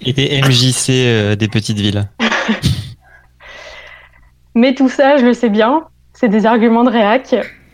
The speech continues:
Speaker 2: Pourtant, j'ai rien contre la tech. Moi-même, j'ai des amis développeurs. D'ailleurs, j'ai déjà été invitée dans l'école des facs. Donc, vraiment, j'ai d'autres arguments. La tech, elle est déjà au service du marché du livre. Depuis plusieurs années, il y a plusieurs sites internet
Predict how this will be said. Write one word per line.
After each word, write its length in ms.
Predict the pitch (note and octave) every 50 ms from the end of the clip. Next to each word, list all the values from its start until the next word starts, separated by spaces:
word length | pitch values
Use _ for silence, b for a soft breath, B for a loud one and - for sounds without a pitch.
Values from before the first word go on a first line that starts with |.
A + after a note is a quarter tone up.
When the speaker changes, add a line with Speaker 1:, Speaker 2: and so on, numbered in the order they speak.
| _ _ -
Speaker 2:
Pourtant, 520 | - C#4+ C#4 - - B3+ G#3+ A#3 A3+ - - -
j'ai 180 | G#3+ G3+ F#3+ A3+
rien 300 | F#3+ G#3+ A3 B3 B3+ C4
contre 300 | C4 C#4 C4 - - A#3+
la 140 | G#3 G3 F#3+
tech. 360 | - G3+ A3 A#3+ - - A#3+ -
Moi-même, 420 | A3+ A3+ A3+ A3 A#3 A#3 A#3+ B3
j'ai 140 | A3+ A3+ G#3
des 180 | F#3 G#3+ G#3 A3
amis 220 | G#3+ A#3 B3+ A#3
développeurs. 640 | A#3+ B3+ G#3+ G#3+ A3 G#3 G3+ A3 G#3 A3+ D4 - - B B B B B B B
D'ailleurs, 280 | G#3 A3+ B3 B3+ C#4 C4
j'ai 140 | A#3 A#3 G#3
déjà 440 | F#3+ G3 C4+ C#4+ C4 D4+ D#4 D4+
été 160 | C#4 A#3+ - A3+
invitée 320 | A3 A3 B3+ A#3+ - C4+
dans 120 | A#3+ A3+
l'école 300 | G#3 G#3 G3+ G3 B3+ A3+
des 120 | G#3 G#3 G3
facs. 380 | - B3 A#3 C#4+ - - - - - _ -
Donc, 400 | A3 F#3+ F#3 G#3 A3+ A3+ - - - -
vraiment, 400 | F#3+ G#3 G#3 F#3+ G#3 G#3+ - _ -
j'ai 100 | - G#3
d'autres 340 | F#3+ G#3 A3 - - A#3+ A3
arguments. 440 | G#3 G3+ G3 G3+ F#3+ E3+ - - _ - - _ _ b b b b b b b b b
La 140 | A3+ G#3 G#3
tech, 200 | G3 C4 D4 C#4 -
elle 180 | A#3 G#3+ G#3 G#3+
est 100 | G#3+ F#3+
déjà 400 | F#3+ A#3 B3 A#3+ C4+ C4 - -
au 80 | A3+
service 340 | F#3+ - G#3+ G#3+ A3+ B3 A#3
du 100 | G3+ G#3+
marché 300 | G#3 G#3 G3 - B3+ A#3
du 120 | G3+ G#3+
livre. 300 | F#3 F#3 F3 - - - _ _ _ _ _ _ _ - - -
Depuis 300 | G3+ A3 F#3+ - A#3+ G#3+
plusieurs 400 | - - A#3 A3 A#3+ A#3 A#3 A#3+
années, 260 | G#3+ G#3+ A#3 C#4 D4 -
il 40 | G3+
y 40 | F#3+
a 20 |
plusieurs 300 | F#3+ - A3 A3+ A3+ -
sites 180 | - B3 - A3
internet 460 | G#3 F#3+ F#3+ F#3+ G#3 A#3 B3+ -